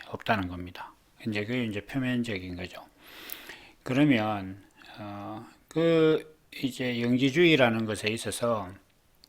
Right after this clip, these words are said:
예수님이 잠깐 기절했다, 어, 뭐 그리고 예수님은 통증을 못 느꼈다, 뭐 이런 식으로 주장하는 그런 내용들은 표현된 것입니다. 그런 말들에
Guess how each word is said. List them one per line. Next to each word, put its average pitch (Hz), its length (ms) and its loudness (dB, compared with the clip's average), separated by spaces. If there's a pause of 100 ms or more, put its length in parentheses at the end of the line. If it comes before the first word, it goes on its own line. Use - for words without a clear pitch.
(1040)
예수님이 135 560 8
잠깐 98 360 -4
기절했다, 104 920 -2 (300)
어, 113 200 -6
뭐 98 340 -10
그리고 98 640 -8
예수님은 107 720 0
통증을 123 460 2
못 101 160 0
느꼈다, - 560 -4
뭐 123 120 -4
이런 151 220 6
식으로 117 440 2
주장하는 131 880 2 (640)
그런 151 320 4
내용들은 113 1120 2 (560)
표현된 226 540 6
것입니다. 95 680 -8 (120)
그런 160 400 4
말들에 120 880 6